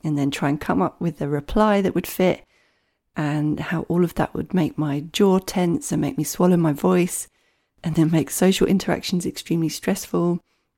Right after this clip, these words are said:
and that I wasn't actually shy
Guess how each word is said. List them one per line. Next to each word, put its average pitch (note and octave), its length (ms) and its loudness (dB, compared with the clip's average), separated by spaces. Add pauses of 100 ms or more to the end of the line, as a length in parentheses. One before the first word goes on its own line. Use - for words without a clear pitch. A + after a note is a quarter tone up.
(100)
and E3 120 0
that D#3 100 -2
I D#3 80 -2
wasn't F3 560 -2 (100)
actually E3 760 -2 (760)
shy G#3+ 760 0